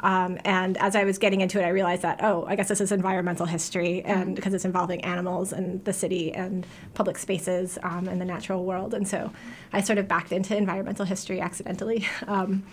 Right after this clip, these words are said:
Speaker 2: Cool.
Speaker 1: yeah.
Speaker 2: Yeah. Do you wanna tell us a little bit about what is environmental history?
Speaker 1: Sure. Yeah. Well, I mean, it's very broad. Um, it encompasses a whole lot, and it's,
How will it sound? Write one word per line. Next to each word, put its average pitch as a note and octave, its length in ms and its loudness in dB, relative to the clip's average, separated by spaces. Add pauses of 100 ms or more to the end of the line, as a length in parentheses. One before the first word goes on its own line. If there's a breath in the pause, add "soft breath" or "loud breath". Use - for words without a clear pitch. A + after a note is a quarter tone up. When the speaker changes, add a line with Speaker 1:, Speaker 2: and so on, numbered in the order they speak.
(220 loud breath)
Speaker 2:
Cool. B3 160 -10 (220)
Speaker 1:
yeah. G3+ 180 0 (180)
Speaker 2:
Yeah. D4 260 2
Do G#3+ 100 -2
you C4 40 6
wanna C#4+ 80 8
tell D#4 140 6
us D4+ 100 2
a C4+ 60 2
little A#3 160 4
bit A#3 160 2
about G3+ 320 2
what F#3+ 160 0
is F#3+ 180 -2
environmental A3 560 0
history? C#4 640 -4 (140)
Speaker 1:
Sure. B3+ 240 6
Yeah. C4 340 8
Well, B3+ 320 6
I B3 80 6
mean, B3+ 140 8
it's B3 120 4
very C#4 200 6
broad. F3+ 360 2 (120)
Um, G3 240 8
it G3+ 120 4
encompasses G#3 460 2
a F#3+ 60 4
whole G3+ 180 4
lot, D#3+ 300 2
and G3 160 4
it's, G3 240 2